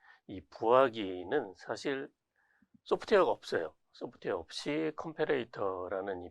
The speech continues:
비교기라는 칩만 활용해가지고 이제 레지스터로 어떤 비교한 전압값을 지정하면은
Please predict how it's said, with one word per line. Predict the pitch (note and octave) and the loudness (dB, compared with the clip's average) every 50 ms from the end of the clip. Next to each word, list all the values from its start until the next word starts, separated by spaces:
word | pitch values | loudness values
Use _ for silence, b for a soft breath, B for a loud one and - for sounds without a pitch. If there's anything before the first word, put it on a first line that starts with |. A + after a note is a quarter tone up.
| - | -12
비교기라는 | - A#2+ G#2 G2+ A#2 C3+ B2+ B2+ A2 A#2+ A#2 G2+ - G#2+ G#2 G#2 C3+ D3 D#3+ F3+ - B B B B B B B B B B B _ _ | -10 -8 -6 -2 0 0 0 0 0 -2 -6 -4 -4 -4 -4 -4 -4 -6 -6 -10 -12 B B B B B B B B B B B _ _
칩만 | - - F3+ F3+ F3 E3 E3 E3 D3+ D3 C#3+ | -4 -2 -2 0 -2 0 2 2 2 2 0
활용해가지고 | C3+ - F3+ - D#3+ C#3 B2+ A#2+ A2 G2 F2+ E2+ E2+ D#2+ - _ - C3+ A2+ - - - _ _ _ _ _ _ _ - G#2 | -2 -6 -4 -2 0 -2 -2 -2 -4 -4 -4 -6 -6 -8 -8 _ 0 0 0 0 -4 -10 _ _ _ _ _ _ _ -16 -10
이제 | F2+ G2 | -6 -4
레지스터로 | F2+ F2 F2 E2+ E2 E2+ F2+ G2+ G2 F#2 A#2 A2 - - - - A#2 G2+ F#2 F2 F#2 F#2 F#2+ F2+ E2 G2+ G2 B B B B B B B - | -4 -2 -2 -2 -2 -2 -2 -2 -4 -2 -4 -4 -6 -6 -4 -2 -2 -2 0 -2 -2 -4 -4 -6 -6 -8 -12 B B B B B B B -20
어떤 | - - G2+ - | -20 -18 -18 -12
비교한 | - - G#2 F2+ - A2 F#2+ G#2+ G2 F2+ F2 E2+ E2+ F2 - _ _ | -10 -10 -8 -4 -2 -2 0 0 -2 -2 -4 -6 -12 -14 -18 _ _
전압값을 | - - G2 F#2+ F#2+ - - - - - - - F#2+ F2 E2+ E2+ E2 D#2+ - | -8 -4 -4 -4 -4 -4 -6 -6 -6 -6 -6 -6 -4 -4 -4 -6 -8 -10 -12
지정하면은 | - - - - F2+ F2 - B2 A#2+ G#2+ F#2+ G#2+ A#2 F#2 | -14 -8 -6 -4 -4 -4 -4 -6 -6 -6 -4 -4 -6 -6